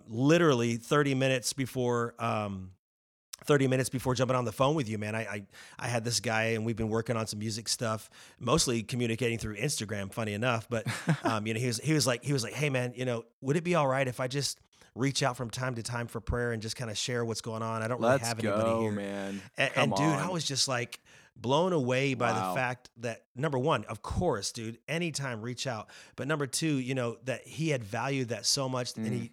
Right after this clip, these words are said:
Speaker 1: didn't have it in his local area.
Speaker 2: Yeah, man.
Speaker 1: And I think, you know, if we can cultivate that on our teams, do you guys do, you know, somewhat of, like, a, a, a team night, um, like a
Speaker 2: Mm-hmm.
Speaker 1: monthly thing, or, or, you know, what does that look like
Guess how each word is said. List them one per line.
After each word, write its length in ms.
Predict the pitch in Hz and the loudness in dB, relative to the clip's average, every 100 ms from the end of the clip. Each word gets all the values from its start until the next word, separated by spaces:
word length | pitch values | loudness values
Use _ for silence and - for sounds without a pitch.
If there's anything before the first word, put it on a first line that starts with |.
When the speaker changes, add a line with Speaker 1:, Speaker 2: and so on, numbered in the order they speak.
| _ | _
Speaker 1:
didn't 220 | 135 143 | -4 -2
have 200 | 120 151 | 0 2
it 80 | 143 | 2
in 120 | 139 | 2
his 240 | 123 104 117 | 0 -4 -4
local 320 | 131 143 127 | -2 0 -2
area. 480 | 110 143 143 95 104 - | 0 0 0 -2 -6 -8
Speaker 2:
Yeah, 300 | 98 98 92 | -6 -6 -6
man. 160 | 92 | 0
Speaker 1:
And 100 | 151 | 4
I 100 | 143 | 4
think, 360 | 131 156 151 - _ _ | 4 2 0 -4 _ _
you 80 | 139 | 0
know, 80 | 147 | 0
if 100 | 123 | 2
we 120 | 170 | 0
can 140 | 151 123 | 0 -4
cultivate 560 | 156 156 165 139 127 | -2 -2 -2 -2 -2
that 140 | 131 127 | 0 0
on 140 | 117 | -2
our 120 | 107 | -4
teams, 540 | 101 135 151 127 104 - - - - - | -6 -4 -2 -2 -4 -8 -12 -20 -20 -6
do 100 | 135 | -2
you 200 | 151 185 | 2 4
guys 320 | 180 175 156 | 4 4 2
do, 360 | 135 151 151 151 - _ | 2 4 6 2 -2 _
you 100 | 139 | -2
know, 140 | 131 | 2
somewhat 460 | 117 - 143 143 139 | 4 4 4 2 2
of, 120 | 123 | 0
like, 180 | 123 123 | 0 -2
a, 220 | 113 117 101 113 | -4 -6 -4 -6
a, 20 | |
a 40 | |
team 360 | - - 165 135 | -4 -2 0 2
night, 380 | 135 156 185 - | 2 2 0 -2
um, 440 | 123 120 113 107 113 | 0 2 2 0 0
like 160 | 120 | 0
a 40 | 113 | 0
Speaker 2:
Mm-hmm. 80 | 120 | 0
Speaker 1:
monthly 280 | 143 151 | 0 -2
thing, 400 | 127 160 160 160 | -2 0 0 2
or, 80 | 139 | 0
or, 300 | 117 127 123 - | 2 0 -2 -4
you 100 | 139 | 0
know, 120 | 127 | 2
what 120 | 135 | 2
does 140 | 139 117 | 0 0
that 180 | 139 127 | 0 0
look 160 | 131 | -2
like 300 | 123 120 - | 0 -2 -4